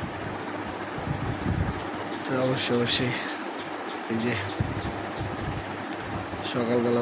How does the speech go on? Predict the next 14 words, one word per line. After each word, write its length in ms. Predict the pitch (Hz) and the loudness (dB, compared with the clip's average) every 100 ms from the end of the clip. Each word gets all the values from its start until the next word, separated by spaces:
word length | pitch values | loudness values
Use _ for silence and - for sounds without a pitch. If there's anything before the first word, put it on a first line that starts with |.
| 123 | 6
উঠলাম, 280 | 113 120 120 127 - - - - 107 | 6 4 2 0 -4 -4 -4 -4 0
গা 80 | 110 | 2
গোসল 260 | 117 117 117 - | 2 2 0 2
সারলাম, 360 | 120 117 120 127 139 - - - - - - - - - - - 117 | 4 4 4 2 -2 -4 -6 -6 -6 -6 -6 -6 -6 -4 -4 -2 0
অফিসের 340 | 127 123 127 117 | 2 4 4 4
জন্য 160 | 120 123 127 | 4 6 6
রেডি 160 | 127 131 | 6 6
হয়ে 120 | 127 | 6
গেলাম। 220 | 131 131 151 - - - - - - - - - - - - - - - - - - - - - - - - - - - - - | 6 4 2 -2 -6 -6 -6 -6 -6 -6 -6 -6 -6 -6 -6 -6 -6 -6 -6 -6 -6 -6 -4 -4 -2 -2 -2 -4 -4 -6 -4 -2
কিছুক্ষণ 400 | 127 143 135 120 110 | 0 2 2 2 4
পরে 200 | 123 120 110 | 4 4 4
বের 140 | 117 | 4
হয়ে 140 | 117 120 | 4 4
যাব। 120 | 123 | 4